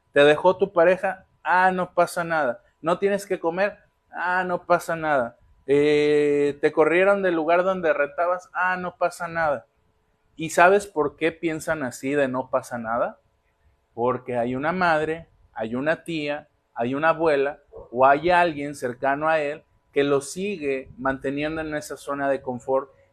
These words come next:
y no le permite darse cuenta que las exigencias de la realidad demandan que él cambie. "Ah, no tengo trabajo, debo de buscar, debo de preocuparme porque no tengo qué comer. Oh, dejé de estudiar, entonces mis,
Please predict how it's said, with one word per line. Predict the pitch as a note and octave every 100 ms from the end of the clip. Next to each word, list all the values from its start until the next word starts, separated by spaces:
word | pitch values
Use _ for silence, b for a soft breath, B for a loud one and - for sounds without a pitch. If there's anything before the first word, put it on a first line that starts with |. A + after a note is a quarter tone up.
| -
y | D#3
no | E3 E3+
le | F3+
permite | F#3 - D3 C3+ C#3 E3 G#3+ A3 - C3+ C3 _ _ _ _
darse | B2 C3 - D3
cuenta | - E3 D#3+ D3 C3+
que | B2+
las | B2 A#2+ A#2+
exigencias | - B2+ C3 D3+ - G3
de | D#3+ C3+
la | C3
realidad | B2 B2 B2+ B2+ D3+ G3+ - _ _ _ _
demandan | B2 C3+ C3+ C#3 C#3+ F3 E3+
que | C3+ C#3
él | D#3+ -
cambie. | C#3+ E3+ F3+ E3 A2+ _ - - -
"Ah, | D#3 F#3+
no | G3
tengo | G3 G3+ G3+
trabajo, | D#3+ C#3+ D3+ F3 G3+
debo | E3+ E3+ F#3+
de | F#3
buscar, | D3 C3+ - D3 E3+
debo | F3 F3+ F#3
de | E3+
preocuparme | - C3+ C3 C3 C#3+ D#3 F3+
porque | - C#3+ C#3+
no | C#3+ D3+
tengo | E3+ F3 F3
qué | - E3
comer. | - D#3 C#3+ D3+ E3+ - _ _ _ _ _ _ _
Oh, | C#3+ F#3
dejé | G3 E3+ F3+ F3
de |
estudiar, | G3 - D#3+ D3+ F3+ G3+
entonces | F3 F3+ F3 G3
mis, | F#3 E3+ -